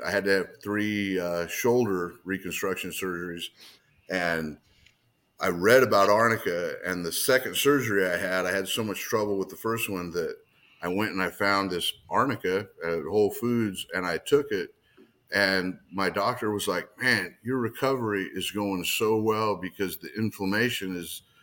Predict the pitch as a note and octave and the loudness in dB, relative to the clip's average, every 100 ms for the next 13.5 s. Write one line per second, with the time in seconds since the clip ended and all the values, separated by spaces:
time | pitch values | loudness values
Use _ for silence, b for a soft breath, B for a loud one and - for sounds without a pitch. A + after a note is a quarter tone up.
0 | b - G2 - G#2 G2 F2+ G2+ C3 C3+ | b -4 -4 0 0 0 0 2 2 2
1 | G2+ F2+ D#2+ - F#2 F2+ F2 G2 G#2+ G2+ | 0 -2 -4 -6 -4 -4 -2 0 2 2
2 | G2+ G2+ - D#2+ F#2+ A#2+ D#2 - - F2 | 2 2 0 0 0 0 -2 -16 -12 -8
3 | F2+ D#2+ - - E2+ - B2+ D3 G#2 - | -8 -8 -12 -8 -8 -2 0 0 -2 -2
4 | F#2+ F#2+ G2+ - _ b b b b b | -4 -4 -6 -8 _ b b b b b
5 | _ _ _ - G2+ F#2 F#2 A2+ A2+ G2+ | _ _ _ 0 2 2 4 4 4 2
6 | F2 F2 D#2+ - F2 E2+ E2 G2 E2+ D#2+ | 0 0 -2 -4 -6 -6 -2 -2 -2 -4
7 | D#2+ D2+ D#2+ - C2 D2 E2+ G#2 F#2 - | -4 -2 -4 -4 -6 -8 -4 -4 -2 -2
8 | D#2+ - - - - F#2 G#2+ A2+ G#2+ - | -4 -6 -16 -20 -12 -4 -4 -4 -10 -16
9 | G#2 A2 D3+ B2+ A2+ B2+ A#2 G#2 A2 - | -12 2 4 6 4 4 2 2 0 0
10 | A2+ G2+ G2 G2+ G#2+ G2+ G2+ F#2+ E2+ - | 2 4 4 2 2 2 0 0 -2 -8
11 | B B B - F2 F#2 - - _ _ | B B B -6 0 0 0 -12 _ _
12 | A#2 G2+ - G2+ F#2 D2+ - - G2+ F2 | 4 4 4 2 0 -2 -10 -2 0 0
13 | D#2+ D2 C2+ - - | -2 -6 -8 -8 -8